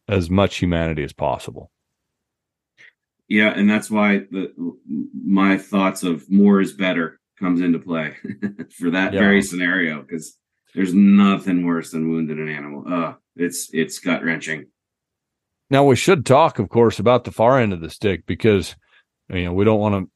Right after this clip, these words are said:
Speaker 1: make people think we're gonna be shooting a, you know, four seventy Nitro Express at mule deer here, just because, it, you know, bigger is always better. Bigger isn't always better,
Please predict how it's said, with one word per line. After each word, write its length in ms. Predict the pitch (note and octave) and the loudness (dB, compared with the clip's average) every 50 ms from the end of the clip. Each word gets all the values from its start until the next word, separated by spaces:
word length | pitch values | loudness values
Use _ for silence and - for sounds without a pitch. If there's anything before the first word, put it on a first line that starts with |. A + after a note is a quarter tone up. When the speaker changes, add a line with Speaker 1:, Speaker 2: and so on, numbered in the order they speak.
| - | -2
Speaker 1:
make 240 | A2 G#2+ G#2+ G#2 - | 0 0 0 0 2
people 260 | - A2 A2 G#2 G#2 F#2 | 2 0 2 2 0 0
think 280 | - A#2 A#2 G#2 - | 2 2 2 2 0
we're 80 | G#2 G2 | -2 -2
gonna 160 | G2 G2 F#2+ | 0 -2 -2
be 160 | F2 F2+ F2 | -2 -4 -6
shooting 400 | - - - B2 B2 A2+ G#2 G2 | -6 -2 0 0 2 2 0 -4
a, 280 | F#2 F2+ E2+ D#2+ D#2 - _ _ _ _ | -4 -4 -6 -8 -10 -14 _ _ _ _
you 100 | - A2 | -10 -8
know, 120 | F#2+ F2+ E2+ | -6 -6 -8
four 260 | - - C3 A#2+ G#2+ | -4 2 2 2 2
seventy 320 | - - A#2+ A2+ G#2+ G#2 | 4 2 2 4 4 2
Nitro 420 | G2 G2 G2+ G#2+ G#2 - - G2+ F2+ | 2 2 2 0 0 0 -2 -2 -2
Express 760 | E2 - - - _ - B2+ C3 B2+ A#2+ A2 G#2 G2 - - | -2 -6 -12 -12 _ 4 4 6 6 6 4 2 0 -2 -4
at 180 | G2 F2 - _ | -6 -6 -4 _
mule 300 | G2+ G#2 A#2+ D3 D#3+ B2+ | 0 2 4 4 4 4
deer 260 | F#2+ F2+ E2 D#2 D2+ | 2 0 -2 -2 -4
here, 320 | D#2+ F2+ F2+ E2 D#2+ - - _ _ _ _ _ _ _ _ _ | -6 -6 -4 -4 -6 -8 -10 _ _ _ _ _ _ _ _ _
just 200 | - F#2+ F2+ - | -10 -10 -10 -6
because, 360 | - G#2+ - - A2+ G2 F2 F#2 | -8 -8 -2 0 0 0 0 -4
it, 100 | F#2+ - _ | -6 -8 _
you 120 | - F#2+ | -10 -8
know, 180 | E2+ D#2+ E2 - - G#2+ G2+ | -8 -8 -12 -12 -12 -8 -2
bigger 240 | F#2+ G2+ F#2 F2+ | -2 -2 -2 -2
is 100 | F2 E2 | -4 -4
always 260 | F#2 F#2 F2 F2 E2 D#2 | -4 -4 -4 -4 -8 -8
better. 260 | F#2+ G2 F#2 F2+ F2 | -6 -6 -6 -4 -2
Bigger 380 | F2+ D3 F#3+ A3+ B3+ A3 G3+ | 0 0 2 4 2 2 2
isn't 420 | - - F3+ F3+ D#3 E3+ D#3+ C#3+ - _ | 0 0 0 0 0 0 -2 -4 -4 _
always 380 | A2 A#2 B2 A#2 A2 G2 F2 | 0 2 2 2 2 0 -4
better, 400 | E2+ F2+ F#2+ F2+ D#2+ D2+ D2 - | -6 -6 -6 -6 -6 -8 -12 -14